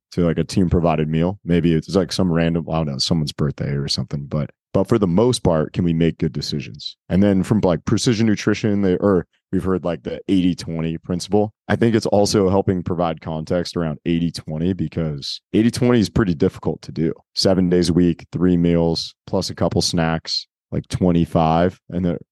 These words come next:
whatever. And then eighty percent of that, it's like you get three cheat meals or whatever. Or not cheat. I don't like calling it that, but, you know, you get three misses. Like, eighty percent <laughs> is,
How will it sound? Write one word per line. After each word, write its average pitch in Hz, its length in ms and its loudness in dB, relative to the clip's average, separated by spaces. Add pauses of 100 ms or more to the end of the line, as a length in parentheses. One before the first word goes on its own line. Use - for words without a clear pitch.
whatever. 90 480 2
And 90 140 0
then 80 120 -4 (120)
eighty 98 240 2
percent 92 400 -4
of 101 40 2
that, 110 200 2
it's 85 160 -6
like 76 240 -8
you 92 140 -2
get 87 200 -2
three 85 320 -2
cheat - 280 -6
meals 69 340 -6
or 73 80 -6
whatever. 64 300 -8
Or 110 100 2
not 113 180 2
cheat. - 380 -2
I 98 100 0
don't 98 140 2
like 73 160 -4
calling 76 260 -4
it 82 120 -2
that, 90 240 0
but, 101 100 4
you 131 100 4
know, 127 140 4
you 120 140 2
get 101 120 2
three 101 220 2
misses. 85 440 -2 (300)
Like, 85 140 -6
eighty 113 260 2
percent 110 400 -2
<laughs> - 0 -
is, 135 340 0